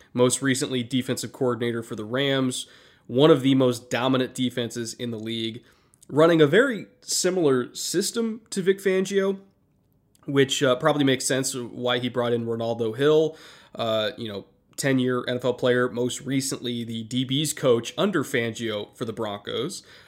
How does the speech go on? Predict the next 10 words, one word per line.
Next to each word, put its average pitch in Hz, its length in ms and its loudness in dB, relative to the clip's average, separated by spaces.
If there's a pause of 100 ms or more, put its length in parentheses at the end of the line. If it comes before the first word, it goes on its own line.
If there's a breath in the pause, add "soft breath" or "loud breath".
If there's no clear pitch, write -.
also 139 380 4
coached 127 340 -2
D 120 140 0
Bs 117 320 -4
in 113 80 -8
Miami 107 420 -8
for 104 180 -10
a 98 60 -10
hot 110 240 -8
minute. 110 320 -8